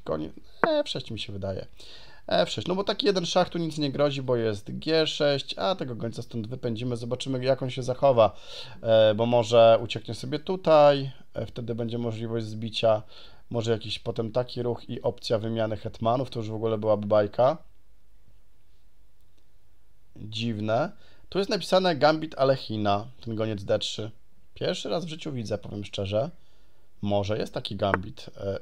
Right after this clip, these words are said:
o, zagrał tutaj, gdzie mówiłem, słuchajcie. To tu, tutaj czuję się bardzo dobrze. Gram tak.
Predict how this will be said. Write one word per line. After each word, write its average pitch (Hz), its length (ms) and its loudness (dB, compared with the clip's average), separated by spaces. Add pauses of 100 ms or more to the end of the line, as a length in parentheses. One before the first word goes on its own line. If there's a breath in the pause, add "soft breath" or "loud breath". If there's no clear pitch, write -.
(140)
o, 110 320 6
zagrał 113 380 -4
tutaj, 104 240 -8
gdzie 98 140 -6
mówiłem, 135 380 -6
słuchajcie. 101 500 -8 (460 soft breath)
To - 80 -10
tu, - 140 -6 (240)
tutaj - 260 -8
czuję - 200 -6
się 202 120 -4
bardzo 269 240 -4
dobrze. 104 440 0
Gram 160 240 -4
tak. - 420 0